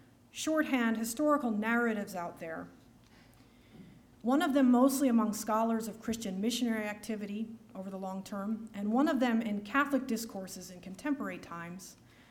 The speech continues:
especially since the promulgation of the Second Vatican Council, which I think Daguillon's story challenges in some ways.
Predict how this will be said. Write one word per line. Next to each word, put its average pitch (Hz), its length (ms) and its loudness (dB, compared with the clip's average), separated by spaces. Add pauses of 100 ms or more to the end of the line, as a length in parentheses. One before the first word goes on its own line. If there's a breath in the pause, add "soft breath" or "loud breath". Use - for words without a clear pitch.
(140 loud breath)
especially 269 400 0
since 233 220 0
the 214 100 -2
promulgation 196 720 -4
of 170 80 -12
the 175 80 -14
Second 180 300 -10
Vatican 165 300 -12
Council, 226 600 -2 (540 loud breath)
which 214 140 -6
I 233 60 2
think 247 220 4
Daguillon's 220 500 0
story 196 360 -6
challenges 196 600 -6
in 175 120 -12
some 175 220 -10
ways. - 380 -12